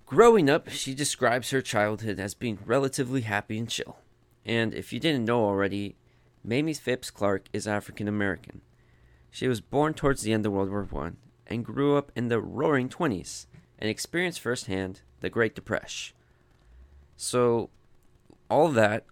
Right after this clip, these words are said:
on top of the occasional K K K rallies and lynch mobs, and then living through World War Two, she still describes her childhood as relatively happy and chill. In a nineteen seventy-six interview, Clark recalled experiencing a lynching in her town when she was only six years old.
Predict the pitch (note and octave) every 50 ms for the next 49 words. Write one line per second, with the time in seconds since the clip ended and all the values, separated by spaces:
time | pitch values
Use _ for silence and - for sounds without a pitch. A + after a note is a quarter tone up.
0 | _ - - G#2 G2 - B2+ B2+ B2 B2 A#2+ C3 B2 - - A#2+ A2+ A2+ A2 A2+
1 | A2+ A#2 A2+ A2 - - A#2 G#2 - - B2 A2+ G#2 - A#2 G#2+ G#2 G2 G2+ G2
2 | F#2+ F#2+ A#2 A#2+ B2 B2 G#2+ G2+ F#2 F2 - - G2+ G2 F#2+ F#2+ G2 F#2 G2 -
3 | - - - _ _ _ _ - G#2+ A2 A2 G#2+ G#2 G#2 A2 B2 A#2+ B2+ B2 A#2
4 | - B2+ B2 G#2 G2 G2+ F#2+ G#2+ B2 A#2+ - - - D#2+ F2+ F2+ F2 - - _
5 | _ _ _ _ _ _ _ _ _ _ _ - - - A#2+ G#2+ - - - -
6 | D3 D3 C#3 B2+ B2 - - A2+ G2+ G2 F#2 G2+ F#2+ - - F#2+ F2+ F2 F2 F2
7 | F2 F2 F2 - - _ - - E2 F2 - C#3 C#3 D3 D3 C#3+ - - - A2+
8 | A#2+ A#2+ G#2+ G#2 F2+ F2+ F2 - - F#2+ F#2+ - - - - - - _ _ _
9 | _ _ _ _ _ - - - _ _ _ _ _ _ _ _ _ - C#3+ D3+
10 | D3+ D3 C#3 C3+ C3+ C3 A#2+ G#2 F2 G#2 A2 A2+ C#3 D3 C#3 - D3 D3 C3+ -
11 | - G#2 G#2+ G2 A2+ A#2 - - G2+ G2 - - - F2+ G#2 G#2 G2 F#2 F#2 F#2+
12 | F#2+ F#2+ E2+ - - - _ _ _ - - - - - C3 D#3 D#3+ - - D#3
13 | - - C#3 C3+ A#2+ A#2 A2 - - - A2+ A2+ A2 A2 A2 - G2 G2+ G2 -
14 | - G2+ G#2+ A#2+ C3 B2+ - - G2 F#2 F2 F2+ F#2 F#2 F2+ - - F#2+ F#2 F#2
15 | F#2 F#2+ G#2 - - C#3 C3+ C3+ C3 C#3 C3+ C3 G#2 - - - - - - -
16 | - G2 G2+ F#2 F2+ F2+ F2 - -